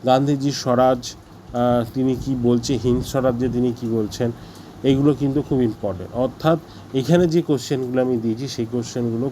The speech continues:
করে যাবে, এখানের মধ্যে থেকেই পাঁচ নাম্বারও পেয়ে যাবে। ঠিক আছে, অবশ্যই তোমাদের যদি ভিডিওটা ভালো লাগে সাবস্ক্রাইব করে রেখো। আর ডেসক্রিপশানে আমার ফোন নাম্বার দেওয়া থাকবে, যদি কেউ পড়তে চাও অনলাইন অফলাইন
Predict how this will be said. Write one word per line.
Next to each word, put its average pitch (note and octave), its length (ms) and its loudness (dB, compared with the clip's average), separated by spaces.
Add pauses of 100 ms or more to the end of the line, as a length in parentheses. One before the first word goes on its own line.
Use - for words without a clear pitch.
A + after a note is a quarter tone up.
করে B2 180 0
যাবে, D3 280 4
এখানের C#3+ 320 0
মধ্যে C#3+ 200 0
থেকেই E3 280 2
পাঁচ B2 160 2
নাম্বারও A#2+ 480 2 (480)
পেয়ে G#2+ 220 2
যাবে। F#2+ 340 -6 (840)
ঠিক C#3 160 -2
আছে, C3 240 0 (400)
অবশ্যই D#3+ 460 4
তোমাদের D#3 360 4
যদি D3+ 200 2
ভিডিওটা C#3 420 0
ভালো B2 280 0
লাগে C3 280 2
সাবস্ক্রাইব B2+ 560 0 (100)
করে B2+ 160 2
রেখো। B2+ 440 0 (460)
আর A#2 240 6 (280)
ডেসক্রিপশানে C#3 800 2
আমার B2 200 2
ফোন B2+ 260 -2
নাম্বার C3 380 2
দেওয়া C3 200 2
থাকবে, A#2+ 340 -4
যদি A#2+ 280 0
কেউ B2+ 180 -2
পড়তে C3 340 -2
চাও C3 360 4 (360)
অনলাইন C3+ 580 4
অফলাইন B2+ 600 0